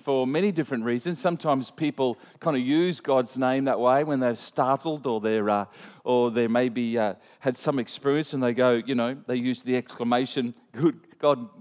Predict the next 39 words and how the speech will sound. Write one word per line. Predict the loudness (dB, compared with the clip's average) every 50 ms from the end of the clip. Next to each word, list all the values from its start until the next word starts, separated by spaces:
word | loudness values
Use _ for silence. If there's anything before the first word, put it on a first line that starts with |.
| -20 -20 -12
good | -8 -6 -6 -4 -2
God." | 2 4 4 4 4
But | 2 4 4
I | 4 4 2
think | 0 -2 -4 -4
it's | -4 -6 -8
a | -12
great | -12 -6 -2 -2 -2 -2 -4
title | -4 0 2 4 4 4 2 0
because | -2 -6 -6 -4 -2 -2 -2 -4 -6 -14 -20 -20 -20 -8
it | -8 -6 -2
really | 0 0 0 0 -2 -4
kind | -4 -2 0 0 0
of, | 0 -4 -6 -14 -20 _ _ -20 -20 -10 _
uh, | -2 -2 -2
gives | 0 -2 -4 -4 -2 -4
us | -4 -2 -2
an | 0 0
understanding | 0 0 0 -2 -4 -6 -4 -2 -2 -2 -2 -4
of | -4 -4
God's | -4 -6 -6 -6
character. | -8 -2 0 0 2 2 0 0 0 -2 -2 -2 -4 -8 _ _ -20 -20 -20 -20 -20 -6 0
Uh, | 2 4 6 6 4 4
and | 4 2 2 2
I |
want | 2 2 0 0
to | 0
just | -4 -8 -10 -12
talk | -4 2 2 2 4
about | 4 2 2 2 4 2
that | 0 0 0
tonight. | -4 -4 -2 0 2 2 0 0 -2 -10 _ -20 -20 -20 -20 -8 0
Uh, | 2 2 2
you | 2 -2 -4
see, | -4 -2 -2 -2 -2 -2 -6 -4 -2
even | -2 -2 0 0 0 0
when | 0 0 0 0 -4 -6 -8
Jesus | -6 -4 -4 -4 -4 -4 -8 -10
Christ | -10 -12 -4 0 2 4 4 2 0 -2 -8 -16 -20